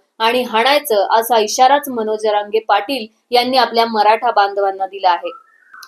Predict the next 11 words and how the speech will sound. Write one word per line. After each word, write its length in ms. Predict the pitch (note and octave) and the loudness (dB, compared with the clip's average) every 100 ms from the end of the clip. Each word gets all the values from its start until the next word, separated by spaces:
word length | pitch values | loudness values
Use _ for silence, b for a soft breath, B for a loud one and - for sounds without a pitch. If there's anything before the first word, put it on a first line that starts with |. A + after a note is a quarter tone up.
| C4 | 2
याबरोबरच 720 | B3 A#3+ A#3+ B3 C4+ D#4 - _ - | 4 4 2 2 2 0 -6 _ 0
त्यांनी 260 | C4 C4+ C#4+ | 0 0 -2
बोलताना 500 | C4 B3+ C#4 D4 D#4 | 0 0 0 -2 -4
सांगितले 600 | D#4 B3+ C4+ D4+ C#4+ D4 | -4 -4 -6 -4 0 0
की 380 | C#4+ _ - | 0 _ 0
आता 260 | C#4+ B3+ D#4 | 2 2 0
हे 140 | D#4 | 0
आंदोलन 520 | D#4 C4 B3 A#3+ A#3+ C#4 | 0 0 0 -2 -2 -6
स्थगित 420 | - A#3+ A3 C#4+ - | -8 -6 -4 -4 2
करत 220 | B3+ A3+ | 2 4
आहोत. 260 | G#3 F#3+ F#3 | 2 0 -2